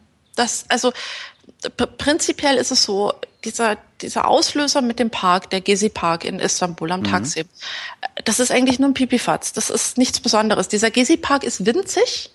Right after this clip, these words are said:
Speaker 1: Der ist wirklich ein kleiner Park. Okay, er ist am Taksimplatz. Taksimplatz ist wirklich so das zentrale, der zentrale Platz in Istanbul. Und der Taksimplatz hat auch eine Geschichte. Also das sind, da ist damals die, die, das sind die Kommunisten aufgelaufen, zusammen mit der Gewerkschaft und so. Also da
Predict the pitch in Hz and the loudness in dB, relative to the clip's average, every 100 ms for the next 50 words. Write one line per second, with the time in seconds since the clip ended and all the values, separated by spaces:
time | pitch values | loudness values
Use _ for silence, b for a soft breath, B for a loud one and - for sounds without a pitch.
0 | _ _ - - 214 269 262 240 214 214 | _ _ -2 0 0 -2 -2 -4 -2 2
1 | 240 330 - 202 247 - B B B B | 4 2 2 2 2 0 B B B B
2 | 240 247 - 170 - 277 277 - - - | -2 0 2 2 2 0 0 -2 -2 -4
3 | 320 311 - - 240 262 - 202 220 240 | -4 -4 -4 -6 -4 -2 -2 -2 -4 -6
4 | - 233 226 220 - - 240 226 - 196 | -4 -6 -4 -6 -6 -4 -4 -2 2 4
5 | 233 247 240 233 226 - 220 - 202 220 | 4 4 2 0 -2 -4 -4 2 2 2
6 | - 220 - 202 - - 302 269 285 240 | -2 -2 -4 -4 -2 0 0 2 2 2
7 | 233 220 - 240 247 240 233 - - - | 2 0 0 -2 -2 0 -2 -2 0 0
8 | - B B B - 214 214 - 226 - | 0 B B B 0 0 2 2 2 -2
9 | - 165 185 196 202 202 220 220 - B | -2 0 0 0 -4 -2 -2 -4 -8 B
10 | B B - - - 208 226 208 - - | B B 0 0 2 2 2 0 -4 -4
11 | 185 - 220 - 226 233 233 247 233 208 | -4 -2 -4 -2 -4 0 0 2 4 4
12 | 202 - 107 190 - 202 180 - 202 196 | 2 2 2 2 0 0 0 0 -4 0
13 | 208 208 220 208 185 180 185 - 180 - | 0 0 -2 0 2 2 2 2 0 0
14 | 190 208 156 202 233 | -4 0 2 2 2